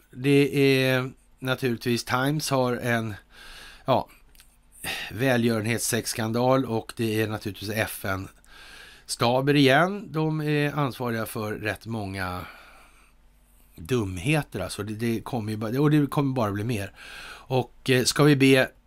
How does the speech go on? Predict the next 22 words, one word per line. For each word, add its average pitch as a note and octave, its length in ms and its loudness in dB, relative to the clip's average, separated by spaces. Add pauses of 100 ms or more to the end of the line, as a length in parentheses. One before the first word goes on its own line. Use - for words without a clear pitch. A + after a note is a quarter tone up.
Unicef C#3+ 800 2
att B2+ 160 -4
skicka A#2+ 300 -4
lite A2 320 -4
läroböcker, B2+ 1120 -2
föreslår A2 540 -2
då G2+ 220 -6 (240)
man G#2+ 300 -6 (140)
på G#2 200 -6
Expressen. G2 720 -6
Och G2+ 300 -6 (560)
ja, B2 500 2
det C#3 140 -2
är C3+ 100 4
dags B2 360 0
att A#2+ 160 -6
människor G#2+ 440 -4
faktiskt - 640 -10
börjar F#2 520 -6
bilda C3+ 520 2
sig C3+ 200 0
nu. E2+ 220 -8